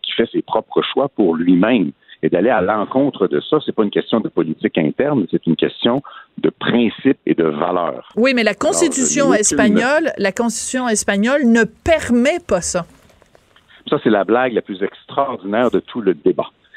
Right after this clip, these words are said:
Speaker 1: Il suffit qu'une Constitution ait été adoptée par un groupe plus nombreux que l'autre ou que la Constitution ait été adoptée par un conquérant, dans lequel cas, la Constitution va bien sûr ne pas favoriser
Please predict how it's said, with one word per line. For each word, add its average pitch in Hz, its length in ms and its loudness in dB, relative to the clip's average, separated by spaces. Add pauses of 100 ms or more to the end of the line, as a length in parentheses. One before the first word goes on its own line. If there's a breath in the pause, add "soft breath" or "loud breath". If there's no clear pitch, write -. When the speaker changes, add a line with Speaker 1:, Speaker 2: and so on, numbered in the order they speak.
(160 loud breath)
Speaker 1:
Il - 120 0
suffit 214 320 0
qu'une - 180 4
Constitution - 800 -2
ait 101 100 4
été 120 160 0
adoptée 107 480 0
par 104 240 -2
un 107 100 4
groupe 107 360 0
plus 156 160 -6
nombreux 120 400 2
que - 100 -4
l'autre 87 400 0 (200)
ou 170 120 4
que 151 100 -2
la 113 120 2
Constitution 110 520 -2
ait 139 80 2
été 104 180 0
adoptée 95 340 0
par 98 140 2
un 85 100 0
conquérant, 127 560 0 (320 soft breath)
dans 123 160 2
lequel 127 340 2
cas, - 220 -2
la 92 80 -6
Constitution - 520 -2
va 90 140 2
bien 104 240 2
sûr 127 380 2
ne 95 100 4
pas 131 140 -2
favoriser 98 640 -4